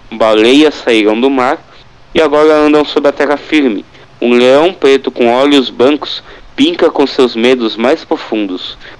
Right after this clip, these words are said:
Morcegos simulam gritos de inocentes para atrair suas presas, e a humanidade perdeu todo o conforto e proteção que sua amada tecnologia os garantia. O novo mundo coloca mais uma vez a habilidade de adaptação e evolução da espécie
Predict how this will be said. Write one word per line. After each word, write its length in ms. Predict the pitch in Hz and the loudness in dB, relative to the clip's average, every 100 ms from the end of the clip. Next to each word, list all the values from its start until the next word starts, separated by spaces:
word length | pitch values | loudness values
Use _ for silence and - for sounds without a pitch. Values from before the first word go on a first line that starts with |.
| - - - | -20 -18 -4
Morcegos 680 | 151 156 - 170 170 165 | -2 -2 0 0 2 0
simulam 500 | - 139 135 143 143 | 0 0 2 4 2
gritos 380 | 113 127 147 135 | 2 -2 0 0
de 80 | 135 | 2
inocentes 560 | 120 113 143 143 - - | 0 0 0 0 -2 -4
para 200 | 131 127 | -2 0
atrair 240 | 127 127 | 0 -2
suas 300 | - 139 - | 0 -4 -4
presas, 540 | - 151 113 95 - - - - - | 0 0 0 -6 -8 -20 -20 -20 -6
e 60 | 123 | 0
a 40 | |
humanidade 680 | 123 131 135 113 120 139 127 | 0 2 2 2 2 2 0
perdeu 300 | 120 120 123 | 0 2 2
todo 300 | 123 165 175 | 2 0 0
o 40 | 135 | 0
conforto 680 | 156 131 - 143 160 156 | 0 -2 -2 0 0 0
e 40 | 151 | -4
proteção 680 | 151 139 123 - - 131 147 - - - - | -2 -2 -4 -4 0 0 0 -8 -20 -20 -14
que 80 | - | -10
sua 240 | 123 - 139 | -6 -2 -2
amada 380 | 107 120 135 | -2 -2 -2
tecnologia 840 | 127 - 131 117 104 101 107 135 131 | -4 -2 0 2 2 0 0 2 2
os 160 | 117 | 2
garantia. 760 | - 113 117 117 - 113 98 - - - - - - | 0 2 0 -2 -4 -4 -4 -6 -12 -20 -20 -20 -8
O 80 | 113 | -2
novo 420 | 110 160 135 107 | 0 2 0 -4
mundo 520 | 98 117 135 101 - - - - | 0 2 2 0 -6 -12 -20 -4
coloca 360 | 113 113 - | 0 0 -2
mais 260 | 110 127 139 | -2 0 0
uma 180 | 127 107 | 0 2
vez 240 | 120 120 | 0 0
a 100 | 131 | 0
habilidade 600 | 131 113 110 - 127 147 | 0 -2 0 0 0 -2
de 100 | 143 | -2
adaptação 720 | 127 123 - 120 - 127 135 | -4 -6 -6 -6 -4 0 2
e 40 | 139 | 2
evolução 520 | 123 131 123 - 127 | 2 0 0 -2 0
da 100 | 123 | 0
espécie 720 | 120 - - 120 120 - | -2 -10 -2 -2 -2 -10